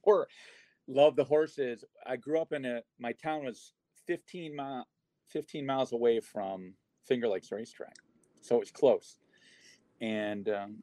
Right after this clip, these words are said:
I had a math teacher, Pete Webster, who's still alive. And I had,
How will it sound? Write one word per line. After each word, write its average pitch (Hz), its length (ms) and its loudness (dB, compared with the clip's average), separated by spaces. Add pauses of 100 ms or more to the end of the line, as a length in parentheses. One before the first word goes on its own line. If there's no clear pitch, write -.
I 113 60 0
had 131 120 8
a 113 40 6
math 123 340 2
teacher, 143 560 -2
Pete 127 200 -6
Webster, 113 480 -2 (440)
who's 110 340 -10
still - 240 0
alive. 110 500 -6
And - 80 -8
I 104 120 -4
had, 107 440 0